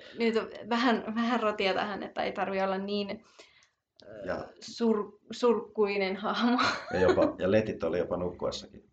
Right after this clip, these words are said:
Speaker 1: päässä.
Speaker 2: Ky-, kyllä.
Speaker 1: Koska, koska kun tuli sinne, tuli sinne, tuota,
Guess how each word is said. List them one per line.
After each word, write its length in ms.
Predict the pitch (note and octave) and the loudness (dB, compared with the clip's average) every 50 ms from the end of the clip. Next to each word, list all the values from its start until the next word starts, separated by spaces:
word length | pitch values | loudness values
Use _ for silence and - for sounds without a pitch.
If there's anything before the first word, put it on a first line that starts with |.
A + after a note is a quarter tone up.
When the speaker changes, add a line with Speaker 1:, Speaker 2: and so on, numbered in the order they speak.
| _ | _
Speaker 1:
päässä. 340 | - - - B3 - - - | -2 0 2 2 2 0 0
Speaker 2:
Ky-, 160 | B3+ C4 D#4 | 2 2 4
kyllä. 180 | D4+ C4 A#3+ B3 C#4+ - - - | 4 6 4 4 4 2 4 2
Speaker 1:
Koska, 260 | A2 - - - D#4 D#4+ D#4+ - | 2 4 4 4 4 2 2 2
koska 240 | - - - - B2+ | 2 2 4 4 4
kun 180 | B2 C#3 C3 - | 4 4 2 4
tuli 220 | C3 B2 G2+ F#2+ E2+ | 4 4 4 4 2
sinne, 320 | E2+ E2 E2+ E2+ - - - - _ _ _ _ _ _ _ _ _ - | 0 -2 -4 -4 -6 -6 -10 -20 _ _ _ _ _ _ _ _ _ -4
tuli 260 | G2 G#2 G2 F#2 F2+ | -2 2 2 2 2
sinne, 300 | F#2 F2+ D#2 D#2+ D2+ - - | 0 -2 -4 -4 -6 -8 -8
tuota, 400 | - E2 D2+ D#2 - - - - | -6 -4 -4 -2 -2 -2 -4 -4